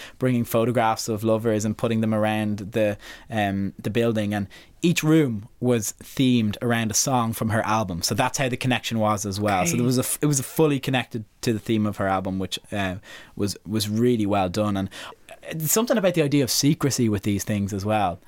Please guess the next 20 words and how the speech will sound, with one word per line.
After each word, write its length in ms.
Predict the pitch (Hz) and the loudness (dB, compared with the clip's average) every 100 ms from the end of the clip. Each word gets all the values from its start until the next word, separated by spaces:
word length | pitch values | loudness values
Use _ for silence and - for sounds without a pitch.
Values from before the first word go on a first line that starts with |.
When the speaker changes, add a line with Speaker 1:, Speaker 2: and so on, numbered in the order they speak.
| - - | -20 -6
Speaker 1:
that 180 | 123 120 - | -2 -2 -6
y-, 0 | |
you, 580 | 87 127 92 127 127 131 | -12 -10 -2 2 2 0
you 280 | - 127 123 | -4 0 0
can't 320 | - 139 139 | 2 0 0
tell 120 | 139 123 | 0 -2
people 180 | 117 | -2
about 240 | 113 107 101 | 0 0 -2
it. 60 | 107 | 0
The 60 | |
locations 520 | 110 - 135 143 131 117 | -2 0 0 0 0 0
are 120 | 113 | 2
often 240 | 110 - 110 | 0 0 -2
secret 400 | 120 107 107 110 | -2 -2 -4 -6
until 220 | 98 104 | -4 -4
the 100 | 98 | -2
last 320 | 101 98 - | 0 0 -2
minute. 320 | 104 98 - - - | -4 -2 -6 -10 -4
Speaker 2:
Mm-hmm. 160 | 185 208 - | -4 -4 -4
Speaker 1:
Um, 420 | 104 104 101 98 | -2 0 0 -2